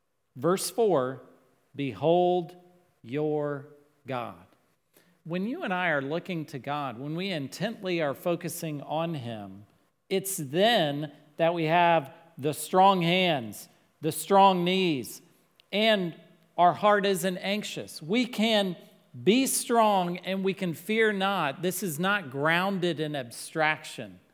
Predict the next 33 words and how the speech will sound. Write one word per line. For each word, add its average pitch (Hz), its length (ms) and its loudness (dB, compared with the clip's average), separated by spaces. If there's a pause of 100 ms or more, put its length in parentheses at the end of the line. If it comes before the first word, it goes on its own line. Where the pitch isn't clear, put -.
(160)
in 143 160 -8
other 143 220 -4
words, 107 540 -14 (560)
or 170 180 2
just, 151 560 2 (560)
"We're 160 300 -2
gonna 165 220 2
do 147 200 2
this. 117 300 -8
We're 147 100 -6
gonna 151 160 -2
pull 180 240 2
ourselves 175 480 2
up 170 160 0
by 160 120 2
our 151 100 2
bootstraps 151 720 -2
and 139 120 -6
be 139 120 -6
strong." 143 500 -6 (640)
Notice 196 440 4
it 185 200 -2
is 170 280 0
looking 185 540 0
to 247 80 -2
God, 170 480 2
"Behold 175 640 4
your 208 400 4
God." 175 640 4
And 165 240 -4
what 214 180 6
about 214 400 4
God? 175 420 0